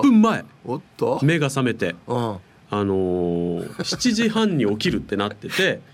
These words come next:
Speaker 2: うん。
Speaker 1: 七時二十九分ってなってて、
Speaker 2: うん。
Speaker 1: さい-、今日調子いいな。でもあと一分寝ようっていう感じで。
Speaker 2: あ、そう。
Speaker 1: <laughs> はい。
Speaker 2: へー。これがね、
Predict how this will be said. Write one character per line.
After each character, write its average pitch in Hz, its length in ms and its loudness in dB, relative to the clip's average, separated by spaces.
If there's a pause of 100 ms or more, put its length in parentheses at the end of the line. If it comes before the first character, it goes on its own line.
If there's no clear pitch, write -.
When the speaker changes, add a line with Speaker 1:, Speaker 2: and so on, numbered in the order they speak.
(140)
Speaker 2:
う - 40 -8
ん。 110 40 -2
Speaker 1:
七 110 180 -2
時 139 100 0
二 160 140 2
十 135 160 -2
九 165 180 -2
分 123 160 0
っ - 40 -4
て 92 120 -6
な 101 120 -2
っ - 20 -8
て - 180 -8
て、 127 320 -2
Speaker 2:
う 117 80 -8
ん。 107 260 -4 (320)
Speaker 1:
さ - 380 -6
い-、 151 80 -2 (580)
今 147 180 0
日 180 40 2
調 170 220 0
子 180 80 0
い 190 80 4
い - 20 2
な。 143 400 -2 (500)
で 170 160 2
も 160 100 2
あ - 20 -4
と 156 80 -2
一 147 60 0
分 120 180 0
寝 104 60 2
よ 95 120 0
う - 20 -8
っ - 40 -12
て 127 80 -2
い - 20 -2
う 123 60 -4
感 220 120 2
じ 156 200 2
で。 156 200 -2 (120)
Speaker 2:
あ、 135 180 0
そ - 180 0
う。 151 60 4
Speaker 1:
<laughs> - 0 -
は 113 840 -2
い。 - 40 -4
Speaker 2:
へ - 20 -6
ー。 147 680 -2 (400)
こ 113 160 -6
れ 98 100 -4
が 87 160 -8
ね、 131 580 -2